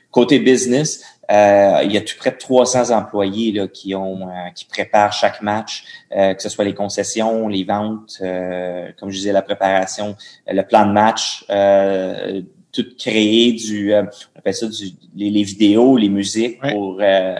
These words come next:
Speaker 1: pour la, la, l'aréna.
Speaker 2: Ouais.
Speaker 1: Écoute, c'est, c'est, c'est incroyable. On réalise pas combien il y a
Speaker 2: Non.
Speaker 1: de gens qui s'occupent de tout ça.
Speaker 2: C'est drôle que tu parles de ça parce que là, j'ai reach out, juste, j'étais pas loin, mais j'étais en train de lire le,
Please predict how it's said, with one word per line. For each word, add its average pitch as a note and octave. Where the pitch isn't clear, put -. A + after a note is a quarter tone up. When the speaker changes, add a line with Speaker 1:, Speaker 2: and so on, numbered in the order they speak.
Speaker 1:
pour G2+
la, G2+
la, F#2
l'aréna. G2+
Speaker 2:
Ouais. C3
Speaker 1:
Écoute, G#2
c'est, F#2+
c'est, -
c'est -
incroyable. A2
On G#2+
réalise A#2+
pas C3
combien A2+
il -
y A2+
a -
Speaker 2:
Non. G#2+
Speaker 1:
de G2+
gens G#2+
qui -
s'occupent -
de A#2
tout -
ça. -
Speaker 2:
C'est -
drôle D3+
que F3
tu E3
parles F3
de D3+
ça -
parce B3+
que F3
là, F3
j'ai D#3+
reach D3
out, G#3+
juste, F3
j'étais D3+
pas D3
loin, F#3
mais E3
j'étais -
en C#3+
train D3
de C#3+
lire F3+
le, B2+